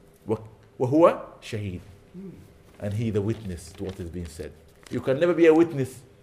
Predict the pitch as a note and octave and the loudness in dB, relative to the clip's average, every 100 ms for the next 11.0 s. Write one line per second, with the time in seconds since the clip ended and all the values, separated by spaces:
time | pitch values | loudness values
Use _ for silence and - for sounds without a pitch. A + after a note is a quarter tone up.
0 | _ _ _ _ _ _ G#2+ A#2+ A#2+ A#2+ | _ _ _ _ _ _ -4 -4 -4 -6
1 | A2+ A2 G#2 G#2+ F2 F#2+ F2+ D#2+ D2+ - | -4 -4 -4 -6 -6 -8 -8 -12 -14 -18
2 | _ _ _ _ _ _ A2 A2+ A2 G#2 | _ _ _ _ _ _ -4 -2 -2 -4
3 | G#2+ A2 G2+ - - _ _ _ _ _ | -6 -8 -8 -12 -20 _ _ _ _ _
4 | _ - - F2 E2 D#2+ - - _ _ | _ -8 -8 -12 -14 -16 -18 -20 _ _
5 | G#2 A#2 D#3 G3 F#3+ E3+ G3 D#3+ - - | -10 -8 0 2 2 2 0 -2 -8 -10
6 | - B2 D3+ D3+ C#3+ C#3+ E3+ - - - | -4 0 0 0 0 0 0 -4 -18 -20
7 | - _ _ _ _ _ _ _ _ _ | -20 _ _ _ _ _ _ _ _ _
8 | _ _ _ B2 A#2+ A2+ A2 G2 E2+ D#2+ | _ _ _ -6 -6 -4 -4 -2 -4 -4
9 | - E2 - - _ _ A2+ F3 D3+ C#3+ | -10 -18 -20 -20 _ _ -6 -2 0 -2
10 | - - - _ _ - B2+ B2 C#3 G#2 | -4 -10 -20 _ _ -2 2 6 6 4